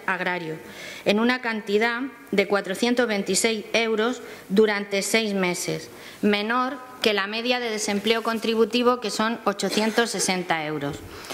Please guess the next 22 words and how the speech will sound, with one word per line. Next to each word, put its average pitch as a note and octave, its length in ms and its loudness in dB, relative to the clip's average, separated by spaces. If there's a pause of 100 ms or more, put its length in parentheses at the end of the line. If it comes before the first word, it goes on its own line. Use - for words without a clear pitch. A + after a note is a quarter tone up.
(200)
aminorado G#3 680 0
en G3 100 -4
la F#3+ 140 -2
constituci-, F#3 640 0
en G3 120 2
la F#3 100 -2
cotización F#3+ 600 0
mensual G3+ 580 0 (800)
por A#3+ 320 4
ochenta G3+ 420 0
y F#3+ 80 2
seis A3+ 240 2
setenta G#3+ 580 2
euros A3+ 300 2
para G3 240 0
el E3+ 100 -6
sello F3 300 2
agrario. D3 420 -4 (920)
Por G3 160 4
todo A#3 240 2
lo A#3+ 100 2
expuesto, C4 580 0